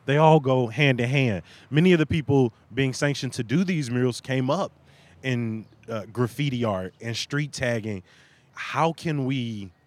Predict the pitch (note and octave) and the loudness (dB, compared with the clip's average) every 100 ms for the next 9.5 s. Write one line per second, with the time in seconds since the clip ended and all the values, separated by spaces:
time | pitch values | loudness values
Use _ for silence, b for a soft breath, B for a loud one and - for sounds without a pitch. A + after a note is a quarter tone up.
0 | _ _ _ _ F#3+ E3 F3+ C#3 C#3+ C#3 | _ _ _ _ 2 2 0 -2 0 2
1 | B2+ B2 A#2+ - B2+ A#2+ A#2+ - A#2 - | 2 2 0 -2 -4 -2 -2 -2 -6 -4
2 | C3 D#3 - A#2 A2+ A2+ A#2 A2+ A2 G#2 | -4 -4 -6 -6 -6 -6 -6 -6 -8 -8
3 | B2 A2 G#2 A2+ A2+ G#2 A#2+ C#3 B2 b | -6 -6 -6 -6 -4 -4 -2 2 2 b
4 | b _ B2+ D3 C#3+ D#3+ C#3+ G#2+ B2 C#3+ | b _ 0 2 4 4 2 2 2 4
5 | C#3 C3 C#3 A#2+ G#2+ b b - G#2+ A2 | 2 2 2 0 -2 b b -12 -10 -10
6 | - D#3 E3 D#3 D3+ C3+ - C3+ A#2+ G#2+ | -8 -4 -2 0 -2 -2 0 0 2 -2
7 | F#2 G#2+ D#3 C#3 A#2 A2+ A#2 A2 A2+ A2 | -4 0 0 0 -4 -2 -2 -2 -6 -6
8 | A#2 A#2 G#2+ G2 A2 A2 G#2 A2 G#2 G#2+ | -2 -2 -2 -4 -4 -4 -2 -4 -4 -8
9 | - A#2+ E3 B2 | -4 0 0 0